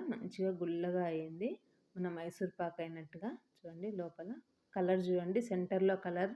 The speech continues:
పైన ఉండేదానికి కలర్ డిఫరెన్స్ అనేది తెలుస్తుంది. మీకు వీడియోలో ఎలా కనిపిస్తుందో తెలియదు కానీ ఒరిజినల్‌గా అయితే అలాగే వచ్చింది. వీడియో నచ్చినట్లయితే లైక్, షేర్, ఇంకా సబ్స్క్రైబ్ చేసుకోండి.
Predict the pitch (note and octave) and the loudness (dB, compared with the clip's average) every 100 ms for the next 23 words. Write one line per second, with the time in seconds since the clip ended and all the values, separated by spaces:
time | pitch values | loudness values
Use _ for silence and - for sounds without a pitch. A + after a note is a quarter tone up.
0 | - _ _ _ _ _ G3+ G3 G3+ G3+ | -8 _ _ _ _ _ -2 2 2 2
1 | G3 F#3+ F#3 F#3+ F#3 G3+ F#3 F#3+ E3+ - | 4 4 4 0 -2 0 0 2 -2 -2
2 | F#3 F#3 F3 F#3 E3+ C#4+ G#4+ - E3+ E3 | -2 0 -2 -4 0 0 -2 -4 -4 -4
3 | - - E3 E3+ F4+ A#4 _ _ _ _ | -6 -10 -6 -2 -4 -6 _ _ _ _
4 | _ - G3 - A3 A3 F#3 F#3 F#3 F#3+ | _ -8 -8 0 2 4 6 8 8 6
5 | F3+ F3 F3 F3 E3+ - F#3+ F3+ F3 E3 | 6 2 -4 -8 -10 -8 -2 0 0 -2
6 | E3+ E3+ E3+ A3 F#4+ E4+ F3 F3 F3+ E3+ | -2 -2 -2 -2 -2 -2 -2 -2 -2 -4
7 | E3 E3+ E3+ A3 G3 E3+ E3 E3 E3 - | -4 -6 -6 -4 -4 -4 -4 -6 -6 -10
8 | - E3 B3+ A4+ _ _ _ _ _ _ | -14 -10 -10 -10 _ _ _ _ _ _
9 | G3 F#3 F#3+ F#3 F3+ F#3 F3+ F3+ F3 - | -2 2 4 4 0 -4 -4 -4 -4 -4
10 | F4 F4+ F#3 E3+ E3 E3+ - - G3 F3 | -4 -2 -4 -4 -6 -6 -10 -6 0 0
11 | E3+ D#3+ F3 F3 - - F3 D#3+ E3+ D#3+ | -2 -4 -4 -4 -10 -6 -4 -2 -6 -8
12 | - F3 F3+ C4+ | -10 -6 -2 -2